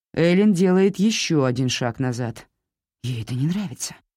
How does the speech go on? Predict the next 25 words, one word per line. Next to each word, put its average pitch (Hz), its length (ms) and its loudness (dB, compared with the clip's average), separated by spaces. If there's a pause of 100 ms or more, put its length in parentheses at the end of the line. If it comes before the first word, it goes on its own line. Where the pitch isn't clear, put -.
(560)
Стит, - 420 0
если 139 300 0
не 139 140 4
на 131 160 2
грани, 147 440 -2
то 117 160 -4
близок 214 460 -6
к - 100 -20
тому. - 340 -10 (1600)
"Ты 160 140 4
ведь 151 100 4
что-то 170 280 0
нашла, 175 340 2
верно?" — 160 400 2 (440)
спрашивает 107 760 -4
он, 151 240 0 (160)
не 151 120 4
дождавшись 120 640 -4
ответа. 104 440 -10 (460)
"Я 156 280 2
видел, 165 420 4
как 170 220 -2
ты 175 140 0
что-то 170 320 0
искала. 123 500 -2